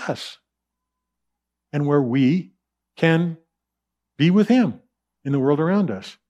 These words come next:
And one of the reasons that Christianity is so freaking disappointing sometimes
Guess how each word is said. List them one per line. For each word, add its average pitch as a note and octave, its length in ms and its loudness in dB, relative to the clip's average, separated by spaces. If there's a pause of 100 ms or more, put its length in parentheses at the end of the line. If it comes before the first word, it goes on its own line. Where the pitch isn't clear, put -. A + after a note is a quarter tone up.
(260)
And D3 160 0
one A3 140 4
of C4+ 60 4
the A#3 80 2
reasons D#3 520 0
that D3 200 -4 (280)
Christianity G3 600 0
is C#3+ 120 0
so D3 120 -4
freaking F3 440 -4
disappointing E3+ 640 -2
sometimes F#2+ 640 -14